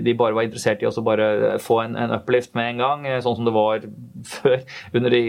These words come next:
gode tidene. Man husker jo tilbake på nittitallet og sånne ting, og, og hvor da hvis du fikk, fikk aksjer i en emisjon, så steg det ti, tyve, tretti prosent første dagen, og så kunne du selge med en gevinst. Det har vært en stund siden det har vært så mange sånne nå. Det, det, det har vært en del som har gått litt mer trått.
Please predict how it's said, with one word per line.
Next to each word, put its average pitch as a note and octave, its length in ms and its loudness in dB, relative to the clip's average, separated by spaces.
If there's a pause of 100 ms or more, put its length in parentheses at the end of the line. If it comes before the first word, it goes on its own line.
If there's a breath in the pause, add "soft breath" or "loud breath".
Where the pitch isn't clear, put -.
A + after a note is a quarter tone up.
(140)
gode B2+ 320 4
tidene. B2+ 320 0
Man B2 140 0
husker A2+ 240 -2
jo A#2 80 -2
tilbake G#2+ 340 0
på A#2+ 80 0
nittitallet A2+ 540 0
og A2+ 80 -4
sånne A2 180 -2
ting, A#2+ 160 0
og, A2+ 240 0
og A2 420 -2 (220 loud breath)
hvor A2+ 160 4
da G#2+ 80 2
hvis A2 160 -6
du A#2 160 2
fikk, B2 300 -4 (260)
fikk B2+ 240 0
aksjer A#2+ 320 0
i A#2 60 0
en A#2 100 -6
emisjon, C3 320 0
så - 80 -12
steg A2+ 400 2
det A#2+ 160 2
ti, A2+ 240 -2
tyve, G#2+ 240 2
tretti A2 320 0
prosent A2 320 -2
første - 240 0
dagen, A2 240 0
og A#2 80 -6
så - 80 -10
kunne G#2+ 160 2
du - 80 -2
selge G#2 160 0
med G#2 160 -4
en A2 80 0
gevinst. C3+ 320 -4
Det - 540 -20
har C3 100 2
vært - 320 0
en A#2+ 80 -10
stund G#2+ 240 2
siden A2 240 0
det A2+ 80 0
har A2+ 220 -2
vært - 100 -12
så A#2+ 80 -2
mange G#2+ 160 0
sånne G2+ 240 0
nå. C3+ 240 0
Det, B2 120 0 (200)
det, A2+ 180 -2 (120)
det A2 120 0 (300)
har G#2 80 -4
vært G#2+ 160 -4
en G#2+ 160 0
del - 80 -6
som - 80 -6
har - 160 -4
gått - 80 -8
litt - 160 -6
mer - 80 -4
trått. - 320 -2